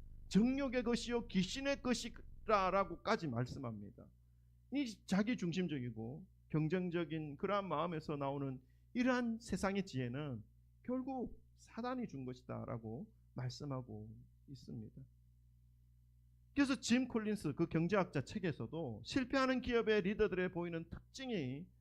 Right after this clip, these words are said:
특징에 대해서, 어, 말씀했지 않습니까?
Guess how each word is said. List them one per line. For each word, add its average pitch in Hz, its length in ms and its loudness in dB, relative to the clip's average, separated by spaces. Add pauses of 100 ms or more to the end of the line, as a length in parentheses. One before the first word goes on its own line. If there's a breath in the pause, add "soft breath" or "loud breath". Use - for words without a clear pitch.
(140)
특징에 226 420 -2
대해서, 131 500 -2 (400)
어, 123 360 -2
말씀했지 147 520 0
않습니까? 110 600 -6